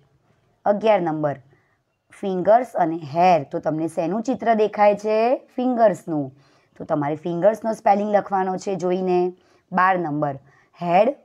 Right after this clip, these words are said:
અને હેન્ડ. તો તમને શેનું ચિત્ર દેખાય છે? હેન્ડનું. કારણ કે હેડ એટલે માથું થાય અને હેન્ડ એટલે હાથ. તો તમારે અહીંયા હાથનો સ્પેલિંગ લખવાનો છે, એચ એ એન ડી,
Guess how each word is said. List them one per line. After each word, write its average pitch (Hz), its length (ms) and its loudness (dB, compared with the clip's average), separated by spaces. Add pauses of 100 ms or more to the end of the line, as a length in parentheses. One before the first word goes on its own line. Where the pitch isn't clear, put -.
(140)
અને 170 240 0
હેન્ડ. 185 480 -2 (480)
તો 165 180 -4 (100)
તમને 170 220 -2
શેનું 220 280 -4
ચિત્ર 208 300 -6
દેખાય 190 420 0
છે? 208 300 -4
હેન્ડનું. 202 640 0 (420)
કારણ 156 260 -2
કે 160 160 -6
હેડ 160 360 -4
એટલે 185 280 -2
માથું 247 440 -4
થાય 156 220 -6 (140)
અને 156 200 -6
હેન્ડ 151 340 -4
એટલે 185 500 -2 (100)
હાથ. 180 380 0 (500)
તો 165 100 -8
તમારે 156 320 -2
અહીંયા 170 240 0
હાથનો 214 380 0
સ્પેલિંગ 214 440 0
લખવાનો 175 420 -2
છે, 160 220 -8
એચ 160 380 -8
એ 170 40 -4
એન 160 240 -4
ડી, 220 300 -4